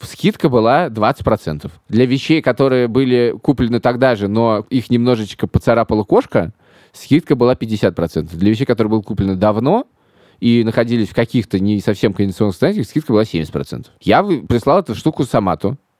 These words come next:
Он поставил галочками то, что ему нужно. Дальше в любом городе, в любом городе, тут это не универсальная история, есть Facebook-группы, в которых сидят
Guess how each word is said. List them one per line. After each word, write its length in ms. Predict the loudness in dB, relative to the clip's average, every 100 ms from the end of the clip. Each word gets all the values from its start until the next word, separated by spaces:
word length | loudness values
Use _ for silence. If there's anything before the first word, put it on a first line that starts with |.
| _ _
Он 200 | -2 -2
поставил 420 | 0 -2 2 0 2
галочками 460 | 0 0 -4 -8
то, 120 | -2
что 160 | -2 0
ему 140 | 0
нужно. 400 | 0 -4 -4 -6 -8 _
Дальше 360 | -4 -2 0 -2
в 180 | -4 -2
любом 380 | 0 2 0 0
городе, 520 | -2 -2 -4 -10 -12 _ -6
в 60 |
любом 320 | -4 2 0 2
городе, 340 | -2 -2 -4
тут 140 | -4 -4
это 100 | -2
не 60 | -2
универсальная 520 | -2 -2 0 -2 -2
история, 280 | -6 -6 -6
есть 380 | -4 -4 -4 -10 _ _
Facebook-группы, 960 | -4 -2 0 -2 2 0 2 2 0 -2 _ _ _
в 60 | -2
которых 440 | -2 2 0 0
сидят 460 | -4 -2 2 0 -2